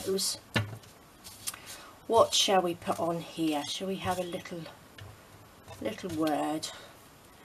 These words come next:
Now I'm gonna pop, let's just, I didn't cut that out very well, so let's just ink some of the little white bits on there.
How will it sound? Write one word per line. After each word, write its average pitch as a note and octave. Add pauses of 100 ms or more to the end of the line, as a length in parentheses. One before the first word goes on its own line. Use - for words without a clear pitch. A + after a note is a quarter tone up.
(320)
Now -
I'm E3
gonna G3
pop, - (1300)
let's -
just, F#3
I E3+
didn't F#3
cut -
that D3+
out D3
very -
well, -
so -
let's F3+
just - (480)
ink F#3
some F#3
of D#3+
the E3
little E3
white D3+
bits -
on D3+
there. C#3+